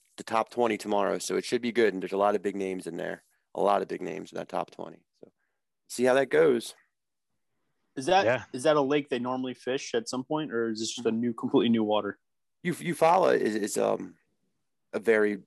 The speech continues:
Speaker 1: well-known bass lake that tours stop there all the time, pretty much yearly, whether it's M L F, F L W, or the Elite Series. So it, it, they, they know that lake. They do know that lake. But, uh,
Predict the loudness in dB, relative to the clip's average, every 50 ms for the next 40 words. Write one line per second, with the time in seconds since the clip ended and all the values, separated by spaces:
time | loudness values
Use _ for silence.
0 | _ -6 -2 0 0 0 -2 -4 -4 -6 -6 -4 -2 -4 -4 -4 -4 -6 -6 -4
1 | -4 -6 -6 -6 _ _ _ _ _ _ _ _ _ _ -10 -4 0 0 0 0
2 | 0 -2 -2 -2 -2 -2 -2 -4 -4 -2 -2 -2 -2 -2 -4 -6 -8 -10 -10 -10
3 | -12 -14 -18 _ _ _ -6 -4 -4 -4 -6 -8 -14 -20 _ _ _ -8 -6 -4
4 | -4 -4 -6 -8 -8 -6 -8 -6 -6 -6 -8 -10 -12 -18 -16 _ -10 -6 -4 -2
5 | -2 -2 -4 -6 -6 -8 -10 -8 -8 -10 -8 -6 -6 -6 -6 -6 -6 -6 -8 -10
6 | -14 _ _ _ _ _ _ _ _ _ _ _ _ -8 -6 -6 -4 -2 -4 -4
7 | -4 -4 -6 -8 -8 -8 -6 -4 -4 -4 -4 -6 -8 -10 -14 -20 _ _ _ _
8 | _ _ _ _ _ _ _ _ -8 -6 -6 -4 0 2 2 2 2 2 0 _
9 | 2 2 4 6 6 6 6 6 6 6 4 2 0 -2 -4 -4 -2 -2 -2 -2
10 | 0 -4 -4 -4 -4 -6 -6 -8 -8 -8 -8 -8 -8 -10 -16 _ _ _ _ -10
11 | -8 -8 -8 -8 -12